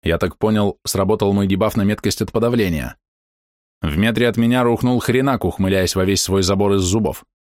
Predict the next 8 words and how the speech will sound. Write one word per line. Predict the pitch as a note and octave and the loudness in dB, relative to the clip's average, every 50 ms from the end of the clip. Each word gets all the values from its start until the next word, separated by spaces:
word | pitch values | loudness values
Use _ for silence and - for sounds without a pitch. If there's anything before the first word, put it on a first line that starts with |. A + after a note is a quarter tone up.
| _ _ _ _ _ _ _ _ _ _ _ _ _ _ _ _ - | _ _ _ _ _ _ _ _ _ _ _ _ _ _ _ _ -8
Я | - D2 D#2 E2 | -4 -2 0 0
бросился | F#2+ G#2+ A2 - A2 G#2 - A2+ G2+ | 0 0 0 0 0 0 0 0 -2
в | |
сторону, | - - B2+ A#2+ A#2+ A#2 A2+ | 0 0 0 2 2 2 2
разрывая | A2+ G#2+ G2 A2 A2 A2+ A2+ A2+ | 2 2 2 2 2 2 2 2
между | A2 G#2+ G2 G2+ A2 | 2 2 0 0 0
нами | A2 G#2+ A2 | 0 0 0
дистанцию. | A2 A#2+ A#2+ - C3+ A#2+ G2+ - - E2 C2+ B1 | 0 0 0 0 -2 -2 -2 -2 -2 -4 -6 -6